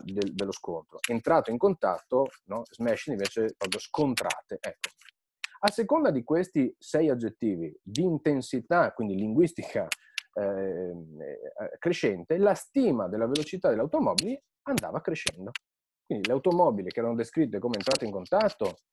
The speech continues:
dicevano, stimavano questi testimoni oculari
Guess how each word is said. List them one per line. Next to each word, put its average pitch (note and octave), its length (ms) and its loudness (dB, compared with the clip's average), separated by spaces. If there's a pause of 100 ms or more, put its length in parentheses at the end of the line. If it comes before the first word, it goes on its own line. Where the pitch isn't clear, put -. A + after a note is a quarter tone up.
(180)
dicevano, A#2 560 0 (360)
stimavano A#2 640 0
questi G#2 280 -6 (460)
testimoni A#2+ 340 -2
oculari A#2 380 0